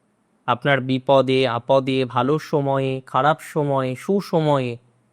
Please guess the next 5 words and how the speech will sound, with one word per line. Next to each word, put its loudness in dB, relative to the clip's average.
সব 8
সময় 2
ইষ্টকে -8
ডাকুন। -14
যেন 6